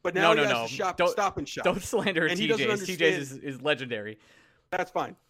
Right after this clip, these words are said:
Speaker 1: Fuck him.
Speaker 2: <laughs>
Speaker 1: Alain
Speaker 2: What?
Speaker 1: Vigneault used
Speaker 2: No.
Speaker 1: to shop at, he used to shop at Trader Joe's, and now he had to go to Stop and Shop to pick up his meats, and he's realizing he doesn't know what the fuck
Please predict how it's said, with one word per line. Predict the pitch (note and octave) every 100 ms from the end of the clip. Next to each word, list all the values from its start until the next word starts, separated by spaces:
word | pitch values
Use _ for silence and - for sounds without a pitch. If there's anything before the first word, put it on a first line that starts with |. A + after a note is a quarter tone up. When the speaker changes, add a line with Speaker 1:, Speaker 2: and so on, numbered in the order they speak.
| _ _ _
Speaker 1:
Fuck | - E3
him. | F#2 _ _ _ _
Speaker 2:
<laughs> | E3+
Speaker 1:
Alain | F3 A3 C4
Speaker 2:
What? | -
Speaker 1:
Vigneault | B3+ A#3+ G#3+
used | G#3
Speaker 2:
No. | A4
Speaker 1:
to |
shop | - - G3 F#4
at, | D#4 C#4+ - - C#4+
he | F3
used | A#3+ C4
to | C#4+
shop | - B3 A#3+
at |
Trader | A3+ A#3 G#3+ F#3+
Joe's, | E3 C3+ B2+ -
and | E3
now | E3 G3 A3
he |
had | A3
to | G3+
go | F#3+
to | E3
Stop | - E3+
and | D#3
Shop | - D3
to | -
pick | F3 D3+
up | B2+
his | A2+
meats, | B2 A#2 -
and | D3+
he's | A#3+
realizing | G#3+ D4 A3+ F3 D#3 D#3+ _ -
he |
doesn't | C4 A3
know | A3+
what | G#3+
the | G3
fuck | - G3 F3+